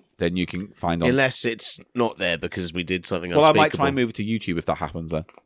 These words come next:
Speaker 2: When it gets, uh
Speaker 1: I don't know. I ne-, I, I'm
Speaker 2: You
Speaker 1: new
Speaker 2: need
Speaker 1: to
Speaker 2: to look
Speaker 1: Twitch.
Speaker 2: into it.
Speaker 1: Yeah, I'll look into it.
Speaker 2: All right.
Speaker 1: Gobshite. Right, you said one pound for the mug.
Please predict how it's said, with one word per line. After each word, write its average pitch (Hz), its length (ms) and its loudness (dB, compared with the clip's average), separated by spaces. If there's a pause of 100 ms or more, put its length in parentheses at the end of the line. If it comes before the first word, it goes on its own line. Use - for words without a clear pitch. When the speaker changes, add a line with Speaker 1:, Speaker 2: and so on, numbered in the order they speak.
(560)
Speaker 2:
When 117 140 2
it 107 80 0
gets, 110 320 0
uh 107 260 2 (680)
Speaker 1:
I 110 40 4
don't 120 140 4
know. 120 200 6
I 120 120 6
ne-, 143 140 0
I, 143 220 4
I'm 135 120 4
Speaker 2:
You 151 140 4
Speaker 1:
new 240 60 10
Speaker 2:
need 233 80 6
Speaker 1:
to - 60 4
Speaker 2:
to 196 40 6
look 208 100 10
Speaker 1:
Twitch. 233 320 8
Speaker 2:
into 254 120 8
it. 107 280 2
Speaker 1:
Yeah, 180 320 6 (220)
I'll 127 160 2
look 151 180 0
into 165 300 4
it. 90 100 4
Speaker 2:
All 196 200 2
right. 247 300 2 (640)
Speaker 1:
Gobshite. 92 500 -4 (320)
Right, 160 280 6 (120)
you 170 100 -2
said 165 160 4
one 214 180 6
pound 180 200 4
for 160 60 0
the 156 80 4
mug. 98 220 4